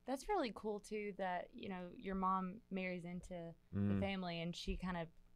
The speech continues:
Speaker 1: takes on this name in, in the legacy of it in her own way.
Speaker 2: Right.
Speaker 1: That's, I think that's pretty fascinating too, and really awesome as well, because, I mean,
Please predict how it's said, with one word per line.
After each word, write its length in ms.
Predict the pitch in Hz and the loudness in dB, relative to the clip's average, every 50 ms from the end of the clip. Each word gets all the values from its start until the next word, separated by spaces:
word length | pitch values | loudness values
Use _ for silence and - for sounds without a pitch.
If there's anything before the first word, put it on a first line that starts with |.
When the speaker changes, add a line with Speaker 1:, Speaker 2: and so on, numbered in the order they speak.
| - - | -20 -6
Speaker 1:
takes 340 | - 202 190 180 - - - | -2 0 0 0 0 -2 -4
on 400 | 185 175 175 175 175 175 175 165 | -2 -2 -2 -2 -4 -4 -4 -2
this 240 | - 175 170 - - | -2 -2 -2 -2 -2
name 480 | 180 170 170 170 165 165 165 165 165 - - | -2 -2 0 -2 -2 -4 -4 -6 -8 -8 -6
in, 320 | 175 170 170 165 165 - - - | -4 -4 -2 -2 -4 -6 -6 -4
in 200 | 165 170 165 156 | -4 -2 -2 -2
the 100 | - 160 | -2 2
legacy 500 | 160 165 160 160 175 170 - - 180 165 | 4 4 4 4 2 -2 -6 -4 -4 -2
of 220 | - 165 165 160 165 | 0 0 0 2 0
it 180 | 160 156 - - | -2 -2 -2 -4
in 120 | 165 165 156 | -6 -8 -6
her 220 | 151 165 - - | -6 -4 -4 -2
own 240 | 151 156 160 165 156 | -2 -2 -4 -4 -4
way. 320 | 151 - - - - 151 - | -6 -6 -6 -6 -8 -8 -2
Speaker 2:
Right. 180 | - 90 90 90 | 2 4 6 6
Speaker 1:
That's, 240 | 98 101 101 - - - - - - - - - - | 6 6 4 2 -4 -14 -16 -20 -20 -20 -18 -2 4
I 180 | - 185 202 220 | 8 8 8 8
think 200 | - 220 202 190 | 4 0 2 4
that's 280 | 190 175 175 180 - - - - | 6 6 6 4 0 -12 -10 -8
pretty 360 | 190 180 165 165 165 160 160 - - - - - - - - - - | -6 -4 -4 -4 -4 -6 -8 -10 -18 -20 -20 -20 -20 -20 -20 -4 2
fascinating 680 | - 190 180 175 170 - 190 175 165 160 160 160 160 160 - | 4 6 6 4 2 0 -2 -2 -2 -2 -2 -4 -6 -8 -10
too, 120 | - 185 175 | -8 -6 -6
and 120 | 165 165 | -4 -4
really 220 | 165 160 160 160 | -4 -4 -4 0
awesome 440 | - - 160 160 160 - - 165 156 156 | 2 2 2 2 2 -2 -6 -6 -6 -6
as 100 | 151 - | -4 0
well, 260 | 165 165 165 160 151 - | 2 4 4 4 2 0
because, 320 | 156 - 165 156 156 151 151 - - - - - - - - - - - - - - - - - | -4 -4 -4 -4 -4 -4 -8 -12 -18 -20 -20 -20 -20 -20 -20 -20 -20 -20 -20 -20 -20 -14 -8 -6
I 40 | |
mean, 280 | 165 160 160 160 160 156 | -4 -4 -2 -4 -4 -6